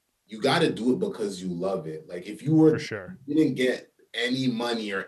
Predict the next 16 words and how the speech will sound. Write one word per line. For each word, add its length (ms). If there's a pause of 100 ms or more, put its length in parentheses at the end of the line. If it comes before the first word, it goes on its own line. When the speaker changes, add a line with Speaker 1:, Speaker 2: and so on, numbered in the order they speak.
Speaker 1:
any 300
revenue 560
from 240
this 200
or 200
any 240
sponsors, 760
you 120
would 160
still 260
do 160
this 180
because 400
you 160
love 320
it. 160